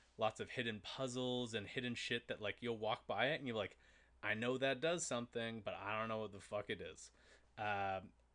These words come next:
lots of things to explore, lots of things that aren't explained off the hop, but you can even figure out. Like, one of the early on things, you'll walk by a door and it has two triangles with math puzzles on them. Basically, you'll have, like, a number,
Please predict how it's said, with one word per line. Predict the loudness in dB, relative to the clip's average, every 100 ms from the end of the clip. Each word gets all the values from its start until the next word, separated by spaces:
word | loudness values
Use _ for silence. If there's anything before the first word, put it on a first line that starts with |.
| -20 -10
lots | 2 2 2
of | -2
things | -2 -2
to | -6
explore, | -8 -10 -2 0 2 2 -2 2
lots | 2 2
of | 0
things | 0 0
that | -2
aren't | 0 -2
explained | -4 -8 -10 -10 -6 -6 -6 -8
off | -6 -6 -8
the |
hop, | -6 -2 0 0
but | -2 -2
you |
can | -2 -4
even | -4
figure | -2 -2 0 0
out. | -2 -2
Like, | -6 -8 -20 -20 -20 -20 -2
one | 2
of | 4
the | 4
early | 4 4 4
on | 2 2
things, | 0 0 -6 -10
you'll | -2 2
walk | 4 2
by | 4 4
a | 4
door | 2 2 2 0 -10 -20 -20 -10
and | 2 6 6 4 0
it | -4
has | 0 4 4 2 -2 -6 -10 -10
two | -2 -2
triangles | -2 0 2 4 2 -2 -2
with | -2 -4
math | -4 -2 -4 -4
puzzles | -12 -12 -16 -20 -20 -16
on | -14
them. | -14 -16 -20 -20 -20 -20 -4
Basically, | 0 2 0 0
you'll | 0
have, | 2 0 0
like, | -4 -6 -10
a |
number, | -4 -2 0 0 -2 -4